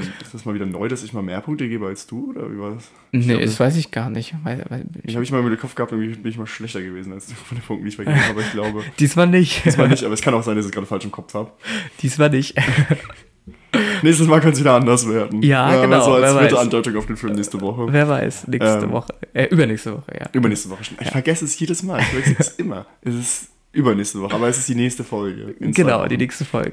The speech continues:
Speaker 2: ja.
Speaker 1: Genau. Äh, wollen wir die noch ein bisschen anteasern? Wollen wir, oder willst du raushauen, welche,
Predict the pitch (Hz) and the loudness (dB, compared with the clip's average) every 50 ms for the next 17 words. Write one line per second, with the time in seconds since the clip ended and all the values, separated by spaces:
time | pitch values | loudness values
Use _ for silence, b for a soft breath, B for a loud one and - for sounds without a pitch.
0 | - - 120 113 95 90 92 95 - b b b b b b b 107 107 104 101 | 0 0 2 2 2 0 -2 -6 -10 b b b b b b b 2 2 4 4
1 | 101 101 101 101 - 127 139 135 127 123 127 123 113 120 - 131 - 113 123 147 | 2 2 2 4 4 4 4 4 2 0 0 0 -4 -6 -4 -4 -2 -2 -2 -2
2 | 151 151 170 175 190 214 190 165 123 123 127 123 113 113 113 113 110 107 110 117 | 0 0 0 0 -2 -2 -4 -4 -4 -4 -4 -2 -2 -2 -2 0 0 -2 -2 -4
3 | 117 - - - 107 104 98 - - _ _ - 117 110 - 117 104 98 104 110 | -8 -12 -10 -6 -6 -6 -6 -8 -12 _ _ -14 -12 -10 -8 -6 -4 -2 -2 -2
4 | - 117 110 110 104 110 113 117 | -2 -4 -6 -4 -4 -6 -6 -8